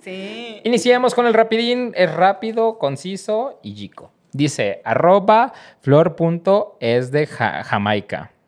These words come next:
Speaker 2: Ay, qué padre. Dice, <laughs> "¿Quién le tiene mayor miedo a la soledad?"
Speaker 1: Tres,
Speaker 2: Tres, dos,
Speaker 1: dos,
Speaker 2: uno,
Speaker 1: uno.
Speaker 2: tú.
Speaker 1: Yo.
Speaker 2: Sí, definitivamente.
Speaker 1: Sí,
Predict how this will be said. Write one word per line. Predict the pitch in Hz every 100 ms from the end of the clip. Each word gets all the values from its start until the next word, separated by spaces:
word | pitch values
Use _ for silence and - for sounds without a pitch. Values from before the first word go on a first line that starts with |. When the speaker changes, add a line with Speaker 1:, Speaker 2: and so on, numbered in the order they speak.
| -
Speaker 2:
Ay, | 143 165 165
qué | 151
padre. | 151 131 - _ - _
Dice, | 131 117 123 143 - _
<laughs> | _ _
"¿Quién | 156 175
le | 196
tiene | 180 175 180 202 208 233 -
mayor | 113 113 123 135
miedo | 120 131
a |
la | 123
soledad?" | 104 90 87 76 _ _
Speaker 1:
Tres, | - -
Speaker 2:
Tres, | 131 127 107
dos, | 131 123 113 -
Speaker 1:
dos, | -
Speaker 2:
uno, | 156 180 -
Speaker 1:
uno. | -
Speaker 2:
tú. | 127 107 - _ _ -
Speaker 1:
Yo. | 175
Speaker 2:
Sí, | - 95 -
definitivamente. | 104 101 101 104 87 208
Speaker 1:
Sí, | 254